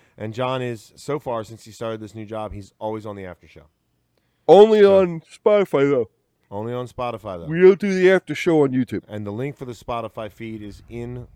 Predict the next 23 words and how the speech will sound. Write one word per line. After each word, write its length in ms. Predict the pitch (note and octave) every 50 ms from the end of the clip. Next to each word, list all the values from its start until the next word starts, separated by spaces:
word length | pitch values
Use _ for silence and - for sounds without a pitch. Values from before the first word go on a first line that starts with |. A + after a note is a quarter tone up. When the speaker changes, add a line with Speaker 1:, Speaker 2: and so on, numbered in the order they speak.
| _
Speaker 1:
the 540 | G2+ G2+ G#2 G2+ G2 G2 G2 G2 F#2+ F#2+ F2 _ _ _ _
comment, 300 | _ A2+ A2 G2 F#2 F2+ _ _
not 160 | A#2+ A#2 G#2+
comments, 300 | _ G#2+ G2+ F#2 F#2 E2+
the 80 | _ G#2
description. 480 | G#2 F#2+ - _ - G#2 - - E2+ D#2+
Speaker 2:
Vidget 720 | E2 F2+ F#2 F#2 E3+ F#3+ F#3+ D3+ A2 G#2 C#3+ F3 E3 D3 A#2+ _ _ _
description. 720 | - C#3 A#2 - - - - D#3 - - - - - A2+ _ _ _ _ _ _ _ _ _ _
Speaker 1:
That's 240 | - F#2+ F2+ - -
right. 160 | F2 D#2 D2+ _ _ _ _ _ _
That's 240 | F#2+ F#2 F2 _ -
right. 140 | E2+ D#2+ _ _ _ _ F#2
Mm-hmm, 340 | F#2+ F#2+ F#2+ F#2 F#2 G#2
Speaker 2:
Vidget. 160 | G2+ G#2 D3 D3 A#2 G#2 G#2+
Speaker 1:
mm-hmm. 120 | E2 G2 F2 - _ _ _
So, 320 | _ - D3 C#3+ C3 A#2+ _ _ _ _ _ _ _ -
uh, 280 | C#3+ C#3 C3+ C3+ C3+ - C3+
this 200 | C3 C#3+ - -
is 180 | D3 C#3 A#2+ B2+
a, 260 | C3 B2 A#2 A#2+ B2 _ _
uh, 220 | A2 A2+ A2+ G#2+
shameless 340 | G#2 - C3 C3 B2 A#2 A2 -
plug. 340 | - E3 E3 E3 D#3+ C#3+